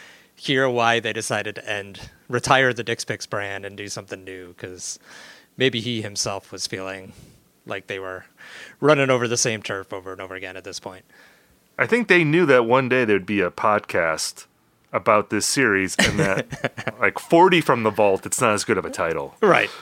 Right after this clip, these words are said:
Speaker 1: <laughs>
Speaker 2: But thirty-six, it's like, "Oh, that sounds like a good podcast title,
Speaker 1: That rolls
Speaker 2: so we'll
Speaker 1: right
Speaker 2: stick
Speaker 1: off
Speaker 2: with
Speaker 1: the
Speaker 2: that."
Speaker 1: tongue, yeah.
Speaker 2: Rolls right off.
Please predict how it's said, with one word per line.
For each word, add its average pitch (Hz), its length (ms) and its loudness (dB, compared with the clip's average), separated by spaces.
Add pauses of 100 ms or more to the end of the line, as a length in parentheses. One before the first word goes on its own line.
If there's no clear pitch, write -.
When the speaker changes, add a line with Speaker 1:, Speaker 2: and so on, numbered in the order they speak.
Speaker 1:
<laughs> - 160 2
Speaker 2:
But 151 180 6
thirty-six, 170 720 4
it's - 100 -8
like, 190 120 2
"Oh, 220 100 6
that 170 160 4
sounds 170 260 2
like 135 100 0
a 127 60 0
good 117 260 2
podcast 95 540 0
title, - 120 -2
Speaker 1:
That 180 180 4
rolls 143 200 4
Speaker 2:
so 127 60 0
we'll 127 60 2
Speaker 1:
right 120 60 4
Speaker 2:
stick 117 100 4
Speaker 1:
off 110 60 0
Speaker 2:
with - 100 0
Speaker 1:
the 117 80 -6
Speaker 2:
that." 85 60 0
Speaker 1:
tongue, 92 380 -6
yeah. 95 260 -4 (340)
Speaker 2:
Rolls 165 320 6
right 120 180 6
off. 95 300 4